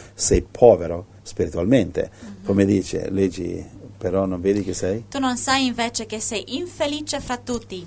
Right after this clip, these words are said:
Speaker 2: miserabile, povero, cieco e nudo.
Speaker 1: E nudo. Quindi credono di essere vestiti con la, bei vestitini oggi, la cravattina stirata, la Mercedes parcheggiata fuori,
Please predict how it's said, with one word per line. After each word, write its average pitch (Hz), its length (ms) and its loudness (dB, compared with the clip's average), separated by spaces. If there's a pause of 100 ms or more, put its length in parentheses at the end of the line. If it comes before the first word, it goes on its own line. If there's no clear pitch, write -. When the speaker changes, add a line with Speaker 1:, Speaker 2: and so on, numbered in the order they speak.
Speaker 2:
miserabile, 214 840 -4 (140)
povero, 196 640 4
cieco 269 640 -2
e 196 100 -8
nudo. 180 380 -6
Speaker 1:
E 117 80 6
nudo. 113 500 4 (300)
Quindi 113 260 4
credono 156 340 10
di 120 60 10
essere 110 240 8
vestiti 101 420 2
con 92 160 0
la, 85 140 0 (240)
bei 104 180 4
vestitini 98 680 2
oggi, 80 300 -2
la 80 120 -6
cravattina 85 580 -4
stirata, 87 720 0
la 82 100 -4
Mercedes 80 560 -4
parcheggiata - 560 -6
fuori, 50 640 4